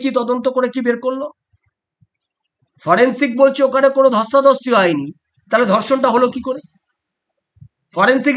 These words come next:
রিপোর্ট বলছে তার শরীরে কোনো ওই বীর্য পাওয়া যায়নি মেয়েটির শরীরে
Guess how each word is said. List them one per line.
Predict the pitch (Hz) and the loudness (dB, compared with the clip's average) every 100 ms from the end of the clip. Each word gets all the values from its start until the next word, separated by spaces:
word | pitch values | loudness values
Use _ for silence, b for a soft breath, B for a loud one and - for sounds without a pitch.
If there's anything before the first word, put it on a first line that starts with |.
| 262 | 2
রিপোর্ট | 269 277 277 | 4 4 4
বলছে | 269 285 277 | 2 2 -2
তার | 262 - | -6 -4
শরীরে | 247 269 269 | -4 0 0
কোনো | 254 269 262 254 - _ _ _ _ _ _ _ _ _ _ _ _ _ _ _ _ _ | 4 4 6 2 -4 _ _ _ _ _ _ _ _ _ _ _ _ _ _ _ _ _
ওই | 185 233 175 | -4 -2 2
বীর্য | 285 247 302 285 | 2 4 2 4
পাওয়া | 233 185 | 0 0
যায়নি | 160 139 139 160 | -2 -4 -6 -4
মেয়েটির | 214 226 208 | -4 -6 -6
শরীরে | 196 165 127 | -4 -4 -6